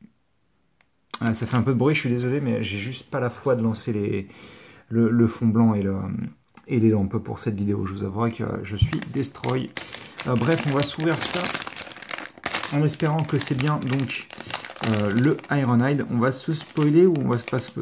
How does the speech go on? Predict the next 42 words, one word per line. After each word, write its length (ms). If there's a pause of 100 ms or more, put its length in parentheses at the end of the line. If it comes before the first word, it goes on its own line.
(120)
bah, 160 (200)
on 100
va 220
se 140
spoiler. 400
C'est 260
bien 300
Ironhide 600 (120)
vu 160
que 80
les 120
instructions 360
sont 180
là. 140 (840)
Et 80
donc 520 (500)
voici 600
à 60
quoi 160
ressemble 420
Ironhide. 540
Donc 220
encore 180
une 80
fois 160
c'est 120
très 360
très 240
simple, 420 (460)
euh, 120
mais 80
celui-ci 360
a 20
une 60
transformation 440
plutôt 240
cool 200
si 120
mes 60
souvenirs 240
sont 160
bons. 240